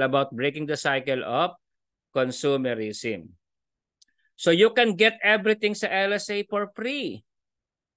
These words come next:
So nakita nyo, pag may tatlong V I P ka, tatayuan ka na namin ng butika ng barangay, no? Butika sa barangay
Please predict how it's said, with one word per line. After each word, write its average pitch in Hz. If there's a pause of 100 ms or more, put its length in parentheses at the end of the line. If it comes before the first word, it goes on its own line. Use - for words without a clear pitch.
(140)
So 147
nakita 180
nyo, 196
pag 156
may 170
tatlong 170
V 175
I 175
P 180
ka, 208 (560)
tatayuan 165
ka 165
na 160
namin 160
ng 160
butika 147
ng 151
barangay, 147
no? 131
Butika 147
sa 151
barangay 147